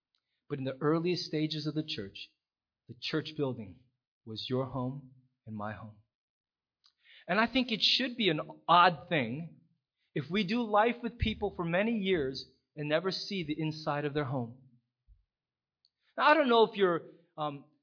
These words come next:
excessively ashamed of your home because it's not beautiful and large and it doesn't show the true measure of what you think your station in life should be. But that's not what it's about for us in the Christian community.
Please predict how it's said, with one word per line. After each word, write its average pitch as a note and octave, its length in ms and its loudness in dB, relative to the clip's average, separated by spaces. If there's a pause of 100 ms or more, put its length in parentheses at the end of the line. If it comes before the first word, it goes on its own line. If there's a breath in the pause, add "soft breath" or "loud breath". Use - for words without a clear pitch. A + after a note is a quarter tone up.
(200)
excessively F3 600 -4
ashamed G3+ 500 0
of G3+ 80 0
your G#3+ 100 4
home G#3+ 320 4
because F3 240 -4
it's F3 220 -4
not F#3+ 500 2
beautiful G3+ 800 2
and E3+ 260 0
large F#3 720 6
and D#3+ 120 -4
it D#3+ 120 -4
doesn't F#3+ 360 -2 (280 soft breath)
show G3+ 280 0
the F3 120 -2
true - 240 -4
measure F#3 340 2
of E3+ 60 -4
what F3 200 2
you F3+ 120 -4 (120)
think F#3+ 220 -2
your F3 100 0
station E3+ 440 -2
in D#3+ 80 -2
life D#3+ 200 2
should F3 360 0
be. F#3 340 2 (800)
But A3 100 -6
that's C4 280 2
not A#3 260 6
what G#3 140 4
it's G#3 160 -4
about G3+ 400 2
for F#3+ 100 2
us E3+ 220 2
in F3 60 -2
the D#3 60 -2
Christian D#3 380 -2
community. D3 560 -2